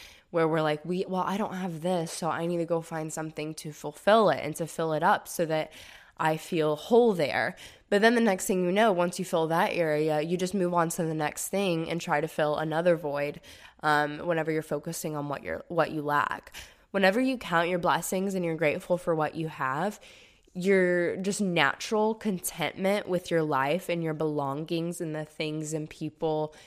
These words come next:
and just great ideas and all of that in your life,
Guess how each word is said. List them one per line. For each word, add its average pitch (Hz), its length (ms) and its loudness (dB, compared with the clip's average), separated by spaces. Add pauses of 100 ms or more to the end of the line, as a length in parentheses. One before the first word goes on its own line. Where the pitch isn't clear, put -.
(300)
and 147 340 -2
just - 300 -8
great 156 320 -2
ideas 151 600 0
and 151 100 -4
all 151 180 0
of 151 120 -4
that 143 240 -2
in 165 100 -4
your 170 120 0
life, 180 380 0